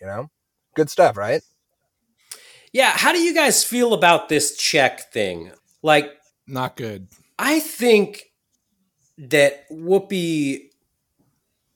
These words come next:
Speaker 2: Oda Mae should have gotten some compensation, for fuck's
Speaker 1: <laughs>
Speaker 2: sake.
Speaker 1: Oh,
Speaker 3: That's
Speaker 1: yeah,
Speaker 3: what I
Speaker 1: yeah.
Speaker 3: wrote.
Speaker 2: Like,
Speaker 1: Yeah.
Speaker 2: for one, for
Speaker 1: Like
Speaker 2: one,
Speaker 1: ten
Speaker 2: her
Speaker 1: grand
Speaker 2: house
Speaker 1: or
Speaker 2: got,
Speaker 1: something, for
Speaker 2: her
Speaker 1: God's
Speaker 2: house
Speaker 1: sake.
Speaker 2: got thrashed, right? Because he thrashed it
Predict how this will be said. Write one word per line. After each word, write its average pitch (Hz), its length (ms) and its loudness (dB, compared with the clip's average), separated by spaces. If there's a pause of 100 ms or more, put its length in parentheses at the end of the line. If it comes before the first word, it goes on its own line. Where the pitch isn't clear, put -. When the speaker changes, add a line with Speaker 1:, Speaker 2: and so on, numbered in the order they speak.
(160)
Speaker 2:
Oda 185 280 4
Mae 127 640 0 (580)
should - 380 -4
have 269 100 -4
gotten 123 380 -2
some - 540 -4
compensation, 107 960 -8
for - 120 4 (160)
fuck's - 320 0
Speaker 1:
<laughs> - 20 4
Speaker 2:
sake. 1077 220 -4 (160)
Speaker 1:
Oh, 214 200 10
Speaker 3:
That's 170 260 10
Speaker 1:
yeah, - 60 6
Speaker 3:
what 185 120 12
I 190 60 12
Speaker 1:
yeah. - 80 12
Speaker 3:
wrote. 123 240 4 (160)
Speaker 2:
Like, 247 240 6
Speaker 1:
Yeah. 175 380 12
Speaker 2:
for 208 60 4
one, 285 280 8 (320)
for 240 140 2
Speaker 1:
Like 262 160 12
Speaker 2:
one, 285 160 6
Speaker 1:
ten 214 240 12
Speaker 2:
her 190 40 6
Speaker 1:
grand 170 300 10
Speaker 2:
house 214 140 10
Speaker 1:
or 156 80 12
Speaker 2:
got, - 40 -4
Speaker 1:
something, 120 420 4
for 123 120 -2
Speaker 2:
her 208 80 4
Speaker 1:
God's - 100 2
Speaker 2:
house 285 220 4
Speaker 1:
sake. - 80 -2
Speaker 2:
got 143 280 0
thrashed, 151 680 0
right? 135 380 -2 (180)
Because 151 560 -4 (400)
he 226 400 -2
thrashed 110 580 -4
it 127 320 -8